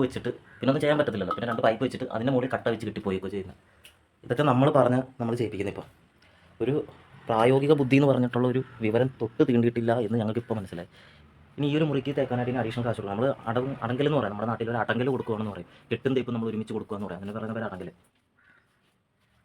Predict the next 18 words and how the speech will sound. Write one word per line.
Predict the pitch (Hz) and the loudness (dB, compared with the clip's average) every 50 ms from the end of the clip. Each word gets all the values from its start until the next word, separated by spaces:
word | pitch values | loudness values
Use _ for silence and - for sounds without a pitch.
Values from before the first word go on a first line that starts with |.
| _ - 113 | _ -14 -10
എന്ത് | 110 110 120 - - | -8 -6 -6 -4 0
ചെയ്യുമെന്നും | 113 104 110 107 113 120 117 113 | 2 4 4 4 4 4 4 2
പറഞ്ഞിരിക്കുകയാണ് | 107 110 107 98 - - 104 104 101 | 2 2 0 0 -2 -4 -4 -4 -4
ഞങ്ങളുടെ | 95 95 95 95 98 | -4 -6 -6 -6 -6
കാര്യം. | 95 98 104 - - - - - - - - - - - - - - _ - - - | -6 -6 -6 -8 -12 -20 -20 -20 -20 -20 -20 -20 -20 -20 -20 -20 -20 _ -20 -18 -6
ഇതുപോലെ | - 110 117 120 120 | -4 -2 0 0 0
സങ്കടം | 113 104 107 110 120 120 117 | 0 0 0 2 2 2 2
വന്ന | 113 117 113 | 2 0 0
ഒരു | 110 113 - - - - | -2 -4 -4 -8 -8 -6
ഇതില്ല, | 110 101 95 87 98 | -6 -4 -4 -4 0
എന്തോരം | 101 113 113 117 123 123 127 127 - - - - - _ - 107 | 2 4 6 6 6 4 2 0 -4 -10 -16 -20 -20 _ -8 -6
നഷ്ടം | 101 - - 120 123 | -4 0 2 4 4
വന്നിട്ടുണ്ടെന്ന് | 120 117 113 113 113 110 107 | 4 4 4 2 2 2 2
ഞങ്ങൾക്കറിയാം. | 101 101 98 101 95 90 - | 0 -2 -2 -2 -4 -4 -4
എത്ര | - 104 104 | -2 -2 -2
ചാക്ക് | 101 - 107 - | -2 -2 -4 -4
സിമെന്റ് | 95 95 92 90 92 - - - - - - - _ _ _ - - - 110 | -4 -4 -4 -6 -8 -10 -12 -18 -20 -20 -20 -20 _ _ _ -12 -2 0 2
കാലന്മാർ, | 107 113 120 123 127 | 4 4 4 6 6